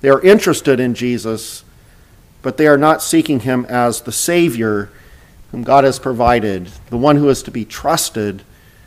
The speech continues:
for eternal life. All along the way, Jesus responds to their misdirected enthusiasm. They have sought him. Uh, they would gladly have him to be their king, but Jesus sees their motives,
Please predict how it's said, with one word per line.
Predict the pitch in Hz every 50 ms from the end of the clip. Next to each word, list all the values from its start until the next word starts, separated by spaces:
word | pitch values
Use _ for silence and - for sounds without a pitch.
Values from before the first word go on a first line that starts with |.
| _ _
for | _ - 135 127 120
eternal | 117 - - 131 123 117 107 104
life. | 104 107 104 95 90 90 - - - - - _ _ _ _ _ _ _ _ _ _ _ _ _ _ _ _ - - - - - _ _ _ _ _ _ _ _
All | 139 151 160
along | 156 156 165 160 151
the | 147 139
way, | 131 147 147 143 135
Jesus | - - 143 139 139 139 - - 147
responds | 143 131 - - - - 147 147 147 143 143 135 120 - - - - - - _ _ -
to | - 170 165 147
their | 147 135 131 127 120 117 - -
misdirected | 135 151 147 - - - 143 131 135 139 143 - - 123
enthusiasm. | 131 131 120 - - 147 147 131 147 143 139 131 127 135 131 143 151 156 156 156 127 - _ _ _ _ _ _ _ _ _ _ - - _ - - - - - -
They | - 156
have | 139 123 -
sought | - - 143 131 135 - -
him. | 175 160 160 160 160 160 160 - - - - - - - - - - - - _ - - - - -
Uh, | 110 117 113 107 113
they | 110 135 139
would | 120 123 98 -
gladly | - - - 135 151 156 147 151 151 139
have | 107 151 151 156 151 139
him | - 165 156 151 147 139
to | - 113
be | 113 143 151 151
their | 151 147 143 139
king, | - - - 156 151 156 156 143
but | 135 - 151 113
Jesus | - 156 151 151 143 - -
sees | - 160 160 160 151 -
their | 156 147 135
motives, | 127 127 127 139 156 160 156 165 160 156 - - - -